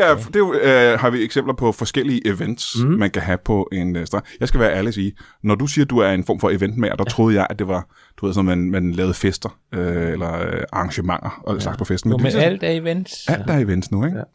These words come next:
Speaker 1: Det synes jeg sgu er meget interessant.
Speaker 3: Ja.
Speaker 1: Hvor længe har du lavet det her?
Speaker 2: Det har jeg sytten år.
Speaker 1: Sytten år?
Speaker 3: Okay.
Speaker 2: Ja.
Speaker 1: Ja. Er det noget, der ligger i familien? Er det noget, du har med hjemmefra, eller er det noget, du bare fandt på?
Speaker 2: Jamen, det er, åh, det ved jeg ikke, om jeg skal afsløre, men det er jo faktisk... Øh,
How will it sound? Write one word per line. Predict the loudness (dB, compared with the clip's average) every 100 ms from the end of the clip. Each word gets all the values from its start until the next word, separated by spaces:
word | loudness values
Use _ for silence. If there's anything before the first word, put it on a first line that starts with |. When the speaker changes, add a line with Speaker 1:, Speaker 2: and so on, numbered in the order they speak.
| _ -2
Speaker 1:
Det | 0
synes | 2 0
jeg |
sgu | -2 -2
er |
meget | -2 -4
interessant. | -8 -8 -10 -12 -16 -4
Speaker 3:
Ja. | -4 -4 -10 -16 -16 -2
Speaker 1:
Hvor | 2
længe | 2 2
har |
du | 0
lavet | -2
det | -4
her? | -8 -14 _ _ -12
Speaker 2:
Det | -6
har | -4
jeg | -4
sytten | 0 2 2
år. | -2 -8 _ _ -8
Speaker 1:
Sytten | -2 0 0 -2
år? | -4
Speaker 3:
Okay. | -6 -4
Speaker 2:
Ja. | -4 -6 -6
Speaker 1:
Ja. | -6 -8 _ -20 -16 -4
Er | 0
det |
noget, | 2
der | 2
ligger | 0 -2
i |
familien? | -2 -2 -2 -4
Er |
det | -2
noget, | -2
du | -2
har | -4 -2
med | -2
hjemmefra, | -2 -4 -4 -6 -4
eller | -2
er | 0
det | 0
noget, | -2 -2
du |
bare | -4
fandt | -2 0
på? |
Speaker 2:
Jamen, | 0 0
det | -6 -12 -12
er, | -10 -6 -4 -2
åh, | -2
det |
ved | 2
jeg | 2
ikke, | 2
om |
jeg | -2
skal | -2 0
afsløre, | 2 0 0 2 2
men | 2
det | 2
er |
jo | 2
faktisk... | 2 -2 -2 -12 -6
Øh, | -2 0 0 -2